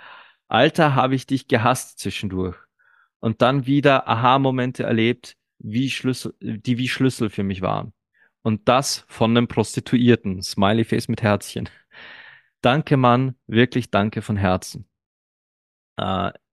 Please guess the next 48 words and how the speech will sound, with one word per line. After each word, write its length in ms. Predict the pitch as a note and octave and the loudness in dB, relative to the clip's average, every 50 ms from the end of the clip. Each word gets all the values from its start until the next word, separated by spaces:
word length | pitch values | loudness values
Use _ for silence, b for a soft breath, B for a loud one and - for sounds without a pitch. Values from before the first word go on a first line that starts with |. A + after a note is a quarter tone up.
| _ - _ - | _ -20 _ 2
Peter 320 | E3+ F#3+ G3 D#3+ A2 G#2 | 2 4 4 4 2 4
heißt 260 | G2+ F#2+ G#2+ - - | 2 0 -2 -2 -4
der 60 | G2+ G2 | -6 -2
Liebe 340 | G2 G2+ G#2+ C3 D3 D3+ | -2 -2 0 0 0 0
und 140 | C3 A2 A2 | 0 -2 -4
ich 140 | A2 - - | -4 0 -2
hab 160 | A#2 A2 - | -2 -2 0
Peter 280 | - A#2 B2 - C#3+ B2+ | 2 2 2 4 2 4
dann, 280 | A#2+ A#2 A2+ B2 A#2+ | 4 2 2 2 -2
äh, 280 | - - A2 G#2+ G2+ G2+ | -4 -2 0 0 0 0
sofort 640 | G#2 - - D3 C#3+ - - B2+ B2+ - - - - | -2 -2 -2 -4 -2 2 2 2 2 0 -4 -2 0
antworten 460 | A2+ C3+ C#3 - A#2+ G2 F#2+ - G2+ | 2 2 2 2 2 0 2 0 -2
müssen 300 | G2+ G#2 A#2+ - - A2+ | -2 -2 -2 -2 -2 -2
mit 120 | A2 G2 | -2 0
einer 200 | G2+ G2+ G2 F#2+ | 0 0 0 2
Videobotschaft, 840 | G2+ A#2+ D3 - A2+ G#2 F#2 F2+ A2 A2+ A2+ - - B2 A2+ A2 - | 2 0 2 4 4 4 6 6 4 4 4 4 2 0 0 0 -4
weil 120 | - E2 - | -8 -8 -6
ich 120 | - - | -2 -2
hab 160 | B2 - - | -2 -2 0
mich, 240 | - B2 - - - | -2 -2 -2 -2 -6
ich 140 | B2+ - - | -6 -2 -2
hab 120 | C3 A#2 - | -2 -2 -2
mich 120 | G#2+ - | -2 -2
schlapp 300 | - - C3 B2+ - - | 0 0 0 -2 0 -2
gelacht 360 | - G2 F#2+ F2 E2+ - - | 0 0 0 0 -2 -4 -8
über 120 | G#2 - G2+ | -8 -6 -6
diese 200 | G#2+ G2+ F#2+ F#2+ | -4 -4 -2 -2
Nachricht. 280 | F#2+ F#2+ F#2+ - - | -2 -2 -2 -4 -8
Ich 40 | - | -4
bin 100 | - A2+ | -2 -2
wirklich 220 | B2 D3 C#3+ B2 - | 2 2 2 2 2
hier 100 | - D3 | 0 0
vom 200 | - - A#2+ A2 | 0 -2 0 2
Laptop 280 | A#2 C3+ - - A#2 A#2+ | 2 0 0 -2 -6 -6
gesessen, 200 | A2 A2 A2+ A2+ | -6 -8 -8 -6
ich 80 | - | -6
hab 100 | A2 G#2 | -8 -6
so 140 | - - C3 | -4 -6 -4
gelacht 400 | - A#2 G#2 G#2 B2 C3+ - B B B B B B B B B B B B B B | -4 0 2 2 2 2 -2 B B B B B B B B B B B B B B
und 100 | - G#2+ | -2 -2
hab 100 | A2+ A2+ | 0 0
ihm 120 | A#2+ A2+ | 0 0
geantwortet. 880 | G2+ - - - - C#3+ C#3+ - - G2 F2+ F#2+ - - - - - _ _ _ _ _ _ _ b b b b b b b b _ _ _ - | 0 0 -2 0 -2 -2 -2 -2 -2 0 0 0 0 -2 -8 -8 -8 _ _ _ _ _ _ _ b b b b b b b b _ _ _ 2
Und, 680 | G2+ G#2 G#2+ G#2+ G#2+ G#2+ G#2+ G#2+ G#2+ G#2+ G#2+ G#2 G#2 - | 4 4 6 6 6 6 4 4 2 0 -2 -4 -4 -4
ähm, 600 | - G2+ G2 G2+ G#2+ G#2+ G#2+ G#2+ G#2+ G#2+ G#2+ G#2+ _ _ _ _ _ _ _ _ _ _ _ _ _ _ | -2 0 2 2 2 0 0 -2 -6 -10 -12 -16 _ _ _ _ _ _ _ _ _ _ _ _ _ _
was 220 | _ A#2+ A2+ - - | _ -2 -2 2 2
dann 240 | - D3+ G3+ A3 G3+ | 2 2 2 2 -2
kam, 440 | - - - - B2 D3 G#3 B3 | -2 -2 0 0 0 -2 -2 -6